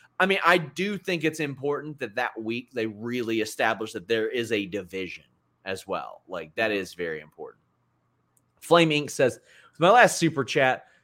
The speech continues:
Speaker 1: good old wrestling match, but a mega return or debut to challenge the winner. M J F, Gargano, or Fiend, they are all unsigned.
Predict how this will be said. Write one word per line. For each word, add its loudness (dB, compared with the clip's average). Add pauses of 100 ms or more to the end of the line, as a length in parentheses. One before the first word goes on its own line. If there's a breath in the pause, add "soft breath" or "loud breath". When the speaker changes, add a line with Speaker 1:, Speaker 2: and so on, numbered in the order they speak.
(120)
Speaker 1:
good 4
old 10
wrestling 4
match, 2
but -4
a 0
mega 2
return -2
or -4
debut 0
to -8
challenge -2
the -4
winner. -8 (260)
M 0
J 10
F, 2
Gargano, 0
or 0
Fiend, -6
they 4
are 6
all 2
unsigned. -8